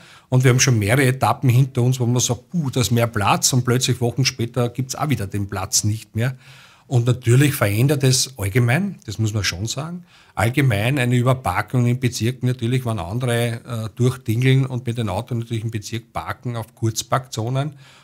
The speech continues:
wo die eigenen Bewohnerinnen natürlich sehr, sehr schwer, bis zweiundzwanzig Uhr Gültigkeit ja hat, sehr, sehr schwer, wenn sie um neunzehn Uhr, zwanzig Uhr nach Hause kommen,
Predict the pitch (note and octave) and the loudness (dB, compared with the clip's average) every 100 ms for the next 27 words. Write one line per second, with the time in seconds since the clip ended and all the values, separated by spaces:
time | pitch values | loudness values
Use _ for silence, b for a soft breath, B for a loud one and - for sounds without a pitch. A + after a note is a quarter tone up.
0 | B - B2+ C3+ E2+ G2+ A#2+ B2+ D3 C#3+ | B 0 2 2 0 0 0 2 2 2
1 | C#3 A#2 G#2 A#2+ C#3+ B2 B2+ B2+ B2 A2+ | 2 2 2 0 0 2 2 0 -2 -4
2 | A#2 - F2+ F2+ G2+ A#2+ A#2+ - F#2 E2 | -4 -4 -6 -6 -4 -2 -2 -2 -4 -14
3 | F2 C3 C3 - A2 A2+ G#2+ F2+ F2+ - | -10 -8 -8 -8 -4 -4 -4 -6 -8 -10
4 | A2 _ A#2+ B2+ A#2+ B2+ B2+ - A#2+ A#2+ | -12 _ -8 -4 -6 -4 -10 -6 -6 -4
5 | A2 A#2 - b b b - A2+ A2 C3+ | -4 -4 -6 b b b -2 0 2 2
6 | G#2+ G#2+ B2+ A#2+ B2+ C3 A2 G2+ - B2+ | 2 2 2 2 4 2 2 0 2 2
7 | B2+ C3 G2 A#2 C3 B2 A#2+ B2 F2+ G#2 | 0 -2 -4 -4 -2 0 0 0 -2 -2
8 | C3+ C3 G#2+ B2+ C#3 C#3 | -2 0 2 4 4 2